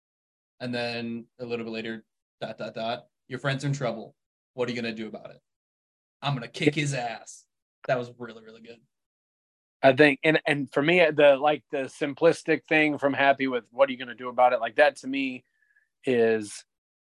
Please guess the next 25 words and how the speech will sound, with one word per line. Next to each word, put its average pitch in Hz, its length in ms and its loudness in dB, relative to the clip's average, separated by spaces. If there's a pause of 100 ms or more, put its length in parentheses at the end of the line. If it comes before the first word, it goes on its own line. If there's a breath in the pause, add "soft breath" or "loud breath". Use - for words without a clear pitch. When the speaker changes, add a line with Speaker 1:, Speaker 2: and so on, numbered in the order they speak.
(240)
Speaker 2:
I 139 60 2
mean, 139 120 6
that's 165 220 6
kind 175 160 2
of 151 60 -4
more 147 160 0
how 127 180 4
I 131 160 4
break 131 360 -10
down 131 180 -4
problems 131 400 2
anyway. 156 480 -6 (120)
So 127 240 -2
it's 123 80 2
Speaker 1:
I, 131 60 -2
Speaker 2:
more 135 220 4
Speaker 1:
I 165 80 4
think 254 140 -4
that 156 140 4
is 143 120 2
the 131 100 -4
best 135 320 0
advice 117 360 -4
you, 117 260 -6
or 120 220 -8